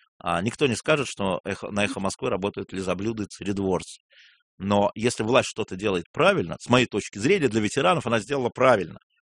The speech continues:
сегодняшний парад. Правильно. Вот для вас неправильно, Володя. И для меня, может быть, неправильно, потому что тут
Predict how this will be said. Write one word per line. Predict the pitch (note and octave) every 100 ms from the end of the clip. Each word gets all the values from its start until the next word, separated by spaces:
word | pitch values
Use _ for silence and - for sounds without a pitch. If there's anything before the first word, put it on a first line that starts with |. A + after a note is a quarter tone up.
| _
сегодняшний | - G#2+ G#2 F2 -
парад. | F2+ F2+ D#2 -
Правильно. | - F3 F#3 C3+ F#2 D#2
Вот | E2+ G2
для | A#2+ C#3+
вас | A#3+ -
неправильно, | B2+ - A#2 F2+ D#2+ D#2
Володя. | D#2+ D2+ D2+ B2
И |
для | F3+
меня, | G3+ D3+ G#2+
может | G#2+ F#2+ F2
быть, | -
неправильно, | G2 A2+ D3 C3+ F#2+
потому | - F#2+ F#2+
что | F#2+ - _ _ -
тут | G#2